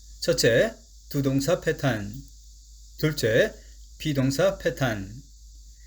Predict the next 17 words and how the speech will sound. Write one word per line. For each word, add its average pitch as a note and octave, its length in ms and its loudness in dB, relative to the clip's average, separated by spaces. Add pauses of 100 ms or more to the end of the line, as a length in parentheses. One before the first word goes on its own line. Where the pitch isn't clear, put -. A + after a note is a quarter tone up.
(120)
그리고 E3+ 420 2
마지막으로 D3 880 -2 (240)
메이킹 C3 520 -2
패턴 A#2+ 600 -2 (140)
세 - 220 -2
가지. A#2 520 0 (920)
먼저 D#3+ 560 0 (180)
두동사 E3+ 460 0
패턴 F3+ 540 -2 (240)
간단히 C#3 320 2
설명할게요. D3+ 880 0 (1400)
두동사 G#3 480 0
패턴에서 G3 880 0 (280)
동사 F3+ 420 0
to는 F#3+ 560 -4 (480)
행위를 G#3+ 300 2
나타내는 F#3+ 680 0